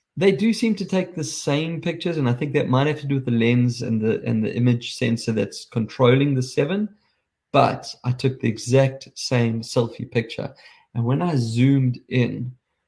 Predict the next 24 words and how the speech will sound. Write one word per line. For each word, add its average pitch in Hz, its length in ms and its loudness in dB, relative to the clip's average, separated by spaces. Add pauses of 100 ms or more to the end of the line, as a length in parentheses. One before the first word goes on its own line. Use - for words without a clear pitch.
(140)
like, 120 260 0 (220)
really 160 340 4
zoomed 131 360 6
in, 117 260 2 (460)
the 117 160 0
seven 123 400 2
A 110 420 0 (220)
was - 360 -12 (160)
slightly 123 540 0
better. - 460 -6
But 143 80 -2
I'm 165 120 -2
talking 214 320 0
about 196 280 0
the 139 60 -4
point 127 360 0
that, 117 240 0
like, 113 160 -4
you 110 160 -4
have 113 200 -4
to 117 100 -2
zoom 110 280 -2
in, 101 160 -6
right? 131 320 0